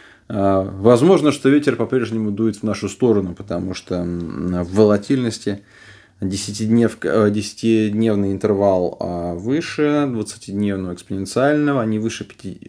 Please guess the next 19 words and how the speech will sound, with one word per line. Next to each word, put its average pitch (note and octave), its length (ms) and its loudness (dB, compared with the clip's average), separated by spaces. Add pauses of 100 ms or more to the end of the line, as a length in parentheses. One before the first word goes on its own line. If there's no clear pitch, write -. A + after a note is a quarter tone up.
выше F#2+ 640 -2
двухсотки. A2+ 760 -2 (280)
Единственное, A2+ 400 -2
чего G#2 140 -4
не G2+ 60 -2
хватает G#2 400 -2
волатильности G#2 440 -4
для F#2 140 -6
того, G2 180 -2
чтобы F#2 220 -6
обозначить G2 480 -4
полноценный F#2+ 460 -4
растущий F#2+ 380 -6
тренд, B2 360 -2
это F2+ 120 -6
положение G2 560 -2
пятидесятки G2+ 600 -4
выше F2+ 220 -8
двухсотки. - 480 -10